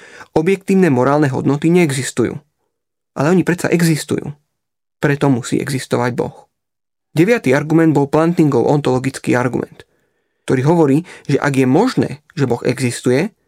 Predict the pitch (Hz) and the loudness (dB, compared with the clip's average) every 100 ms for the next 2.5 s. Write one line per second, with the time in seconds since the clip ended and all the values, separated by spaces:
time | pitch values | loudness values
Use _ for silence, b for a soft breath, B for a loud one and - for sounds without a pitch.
0 | _ _ _ - 135 - 175 202 - 127 | _ _ _ -12 -4 -2 0 0 0 -2
1 | 135 - 156 127 135 135 143 127 131 131 | 0 2 4 4 2 0 -2 -2 -2 -4
2 | 127 143 123 - - | -2 -2 -2 -6 -18